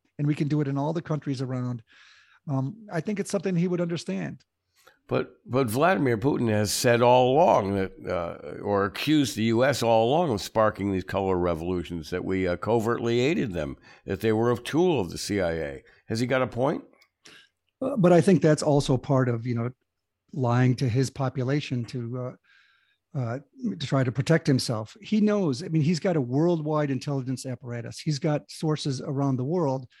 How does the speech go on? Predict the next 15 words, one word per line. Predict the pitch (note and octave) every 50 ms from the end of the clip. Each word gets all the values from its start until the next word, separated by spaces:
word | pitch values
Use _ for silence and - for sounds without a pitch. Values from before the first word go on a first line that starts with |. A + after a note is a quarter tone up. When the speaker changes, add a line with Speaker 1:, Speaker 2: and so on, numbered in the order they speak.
| _ _ _ _ _ _ _ -
Speaker 1:
We | C#3 F3+ G3 F3
know, | F3+ F#3 F#3+ E3+
for | - - D3+
example, | D3 B2+ A2+ C#3+ D3 C#3+ - D3+ C3+
how | - D3+ C#3+
successful | - - C3 - - - G3+ E3+ - - F3
he | C#3 D3+
was | D3+ C#3 C3+ C#3 C3+ B2
messing | A#2+ - C#3 C3 - D3+ C#3
with | C3+ B2 B2+
our | C3 D#3 F#3
elections | F3 C#3 D#3 D3 - - - C3 B2+ B2
in | A#2+
twenty | A#2+ - D3+ C#3 C3+
sixteen, | B2 - C3+ - - - - D3+ D3 B2+ A#2+